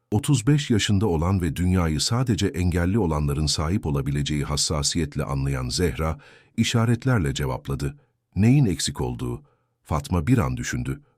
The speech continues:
doğru kelimeleri arayarak. Güzel şeyler yapabilecekleri güveni, yararlı olduklarını hissetmek,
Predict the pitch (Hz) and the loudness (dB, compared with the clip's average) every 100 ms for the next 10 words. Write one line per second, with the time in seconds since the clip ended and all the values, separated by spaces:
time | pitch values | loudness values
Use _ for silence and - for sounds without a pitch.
0 | 85 85 85 98 90 73 73 67 69 67 | -4 0 2 0 0 0 0 -2 -4 -4
1 | 71 64 60 - _ _ _ _ - 101 | -4 -6 -8 -14 _ _ _ _ -2 4
2 | 131 143 139 131 123 127 117 107 104 87 | 6 6 4 4 4 2 2 0 2 2
3 | 85 90 76 76 71 67 67 64 64 - | 2 0 -2 -2 -2 -2 -4 -4 -6 -8
4 | _ _ _ - 98 104 101 104 107 95 | _ _ _ 0 4 4 4 4 4 4
5 | 92 87 76 73 71 71 76 71 73 - | 0 0 2 0 0 -2 -4 -4 -6 -6
6 | - | -12